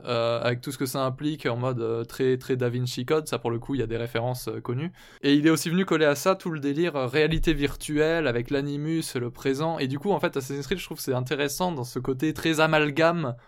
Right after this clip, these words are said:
de plein de choses, de plein d'influences, mais qui au final crée un, crée une nouvelle expérience, mais qui a du sens et qui est cohérente, je trouve.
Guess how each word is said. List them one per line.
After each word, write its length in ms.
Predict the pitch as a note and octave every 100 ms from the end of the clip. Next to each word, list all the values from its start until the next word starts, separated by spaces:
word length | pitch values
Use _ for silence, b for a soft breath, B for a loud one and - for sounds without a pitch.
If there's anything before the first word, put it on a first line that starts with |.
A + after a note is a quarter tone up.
| b
de 100 | B2+
plein 300 | B2+ D#3+ F3+
de 160 | E3 C3+ C3
choses, 380 | - F3 E3+ C#3
de 60 |
plein 180 | B2+ D#3+
d'influences, 560 | D#3 B2+ D3+ F3+ G3 C#3+
mais 140 | C3+
qui 100 | D#3
au 60 | C#3+
final 240 | E3+ F#3 - _
crée 480 | - - E3 E3+ - _ b -
un, 720 | C#3 C3 C3 B2+ B2 B2 B2+
crée 200 | C3 F3+
une 180 | F3+ C#3
nouvelle 240 | D3 E3+
expérience, 560 | E3 - C#3 D3 G3 -
mais 80 | C3
qui 140 | C#3+
a 80 | E3
du 100 | D#3+
sens 460 | F3 G#3 G#3 - C#3+
et 80 |
qui 120 | C3 E3
est 60 |
cohérente, 400 | E3+ E3+ C#3 F#3+
je 100 | C3+
trouve. 260 | C3 -